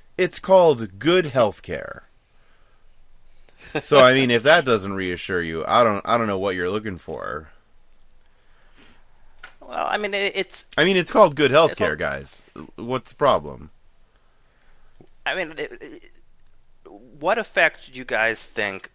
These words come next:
Speaker 2: that this will have on Trump voters who listened to Trump say that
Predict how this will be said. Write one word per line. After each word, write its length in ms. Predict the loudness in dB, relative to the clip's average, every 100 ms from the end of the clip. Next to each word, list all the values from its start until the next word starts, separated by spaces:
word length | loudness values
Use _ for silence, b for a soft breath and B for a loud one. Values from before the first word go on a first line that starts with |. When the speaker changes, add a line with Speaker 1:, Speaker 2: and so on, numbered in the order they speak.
| _
Speaker 2:
that 300 | -8 -8 -8
this 240 | -14 -12
will 140 | -12 -12
have 800 | -12 -6 0 2 2 -2 -6 -18 _
on 640 | -12 -8 -8 -8 -12 -16 -20 -20 -20 -20 -20 -20 -20 _
Trump 320 | -10 -8 -8
voters 680 | -12 -12 -10 -14 -16 -18 -20 _ -20 -20
who 580 | -16 -14 -14 -14 -18 -18
listened 340 | -14 -12 -12 -16
to 80 | -18 -20
Trump 260 | -12 -10 -10
say 400 | -10 -8 -6 -6
that 320 | -8 -8 -8